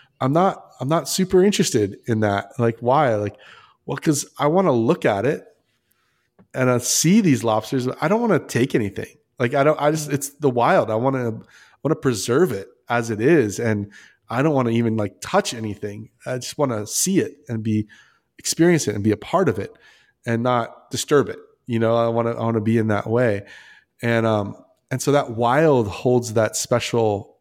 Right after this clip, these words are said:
place for me. And it releases stress. It releases, you know, all sorts of, um, things that I've tried to work out in my brain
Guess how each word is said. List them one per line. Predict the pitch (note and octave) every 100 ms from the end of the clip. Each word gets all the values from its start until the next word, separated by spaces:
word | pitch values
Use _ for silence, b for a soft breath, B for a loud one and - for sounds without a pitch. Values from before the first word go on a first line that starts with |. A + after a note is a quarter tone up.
| _
place | - A#2+ A#2 -
for | - G#2+
me. | G#2 G2+ - _ _
And | A#2 A2 G#2+ G#2 B B B B -
it | B2
releases | B2+ B2 A#2+ C3+ - B2+ -
stress. | - - A2 G#2 - - -
It | A2+
releases, | A2+ A2 A2+ A#2+ B2 A2+ A2 G2+ - - _ _ -
you | A#2
know, | A2 G2+ G#2 - _ _ - - _
all | C#3 C3
sorts | B2+ - A#2+ -
of, | A2+ G#2+ - B B B B _
um, | A2 G2+ G2
things | - B2+ B2
that | A#2
I've | A2 A2 G2
tried | - A#2+ A2+
to | A2
work | G#2 A2 A2+
out | A2 G#2 -
in | G#2+
my | G#2
brain | G2 A2 A2+ G#2+ G2